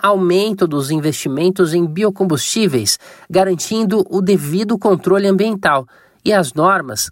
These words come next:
socioambientais que regulam esses empreendimentos. Também defende que o governo retroceda na expansão da exploração de petróleo,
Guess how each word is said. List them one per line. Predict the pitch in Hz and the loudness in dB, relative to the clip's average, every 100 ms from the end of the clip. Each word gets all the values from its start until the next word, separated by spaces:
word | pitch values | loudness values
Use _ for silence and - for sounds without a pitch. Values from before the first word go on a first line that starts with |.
| - | -10
socioambientais | - 226 240 233 214 185 185 226 - 156 160 | -4 0 0 0 0 2 2 0 -2 -2 -2
que | - | -4
regulam | 190 214 170 185 240 226 | -4 -4 -6 -4 -4 -4
esses | 196 202 170 | -4 -2 0
empreendimentos. | 190 185 180 170 185 127 110 117 104 - _ - | 0 0 0 2 0 -2 -6 -8 -10 -12 _ -6
Também | 233 226 226 | -2 -2 0
defende | 196 - 185 175 143 | -2 0 2 2 0
que | 131 | -2
o | 180 | 0
governo | 165 127 151 185 185 | 0 0 2 2 2
retroceda | 160 202 247 196 - 190 214 180 135 | 0 -2 -2 -4 -2 0 2 2 0
na | 156 | 0
expansão | 180 - 160 123 - 214 226 | -2 -2 -2 0 -2 -4 -4
da | 175 202 190 | 0 0 -2
exploração | 190 - 226 190 - 240 | -6 -2 0 0 0 -4
de | 262 | -6
petróleo, | 226 247 - 151 123 110 | -2 -4 0 2 2 -2